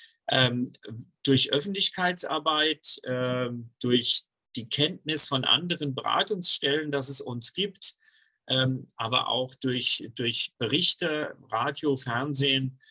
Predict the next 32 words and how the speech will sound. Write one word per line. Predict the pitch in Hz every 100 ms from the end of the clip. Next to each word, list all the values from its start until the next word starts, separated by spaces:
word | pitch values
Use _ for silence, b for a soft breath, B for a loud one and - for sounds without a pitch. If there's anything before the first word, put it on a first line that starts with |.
| b b
ähm, | - 123 117 120 117 110
kommen | - 117 135
die | 131
Menschen | 110 123 127
zu | - 131 139
uns | 117 131 127
und | 107 113
wir | 120
haben | 117 113
wirklich, | 117 - 135 120 - -
äh, | 107 110 107 104
wir, | 143 -
wir | 117 117
haben | 113 135 135 _
immer | 131 143 131
wieder | 131 139
auch | -
Patienten | - 127 - - 151 - 123
aus | 127 123
Hamburg | 120 151 143 131
oder | 123
aus | 120 117
München, | 120 143 175 - 131 B B B B B -
ähm, | 113 113 104
aber, | 104 110 107 101 -
äh, | 104
meistens | 101 95 117 - 117 -
ist | 101 -
es | -
doch | 110 104
hier | - 110 101
so | 98 95 92